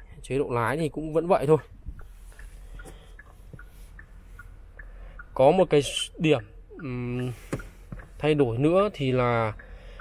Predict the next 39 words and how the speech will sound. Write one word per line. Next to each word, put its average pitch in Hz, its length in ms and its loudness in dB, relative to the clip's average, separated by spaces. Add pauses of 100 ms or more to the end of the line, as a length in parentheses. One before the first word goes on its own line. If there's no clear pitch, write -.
(200)
trên 175 220 6
phiên 165 260 2
bản, 107 300 2
à, 113 300 0
dầu, 135 440 8 (240)
dầu 131 480 2
và 113 460 0 (140)
turbo 160 540 4
thì 123 120 -6
nó 113 200 -4
sẽ - 240 -6
có 117 280 0
những 131 80 -8
cái 120 300 -2 (680)
thiết 175 200 -4
kế 135 160 4
mới 139 400 4 (280)
gần 143 160 4
gần 131 220 6
như 147 100 2
là 139 120 2
phiên 147 180 0
bản 120 160 -2
đặc 107 120 -6
biệt 123 200 0
này. 123 180 -2 (840)
À, 120 80 -4
về 135 220 2
cái 139 160 0
giá, 147 540 0
giá 143 160 -2
bán 151 340 2
thì 214 100 2
hiện 160 200 2
tại 135 220 0
Tucson 196 420 2
bên 170 100 4
em, 165 220 4 (540)
ừm, 143 260 -2